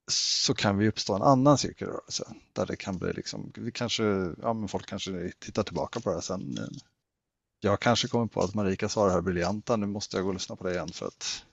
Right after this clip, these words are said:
bli lite klokare. Och, och så, det händer ju inte i de som vi inte spelar in de mötena.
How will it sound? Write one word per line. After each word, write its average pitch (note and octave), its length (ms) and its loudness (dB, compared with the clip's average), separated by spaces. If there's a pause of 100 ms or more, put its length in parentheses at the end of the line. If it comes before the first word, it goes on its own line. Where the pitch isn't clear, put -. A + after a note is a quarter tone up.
(240)
bli G#2 100 2
lite F#2+ 180 -4
klokare. E2 500 -2 (1040)
Och, F#2 480 4
och F#2 100 -2
så, E2+ 400 2 (1600)
det B2 160 10
händer F#2+ 320 4
ju F#2 160 0
inte F2+ 280 -8
i F2+ 120 0
de F#2 420 -8
som - 160 -10
vi - 100 -10
inte G2 260 -10
spelar - 340 -6
in - 100 -16
de - 120 -12
mötena. - 340 -14